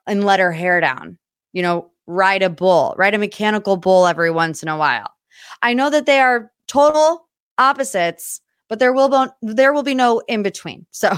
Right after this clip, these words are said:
<laughs> it's either a guy on Wall Street or a guy in a cowboy hat, and there will be no discussion. You know,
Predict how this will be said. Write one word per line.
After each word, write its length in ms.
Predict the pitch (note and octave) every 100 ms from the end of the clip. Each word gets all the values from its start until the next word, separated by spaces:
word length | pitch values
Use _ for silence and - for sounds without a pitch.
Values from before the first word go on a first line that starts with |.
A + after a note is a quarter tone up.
| - - _
<laughs> 380 | - - - -
it's 180 | C#4 -
either 560 | D#4+ B3 B3+ A#3+ B3 B3 - - _ -
a 60 |
guy 220 | B3+ F4
on 100 | E4+
Wall 160 | D4 C#4
Street 440 | C4+ C#4+ C#4 C4+ - _ - _
or 140 | - A#3+
a 60 |
guy 140 | G#3+ G3+
in 60 | G3
a 40 |
cowboy 360 | G3 F3 F3 F3
hat, 320 | E3+ E3+ E3 _ _ _ _ _ _
and 140 | - G3
there 100 | F#3+
will 100 | F#3
be 120 | E3+
no 140 | E3
discussion. 540 | D#3 D3+ C3 A#2+ A#2+ - _ _ _ _ _ _ -
You 100 | C4
know, 380 | C4 B3 A#3+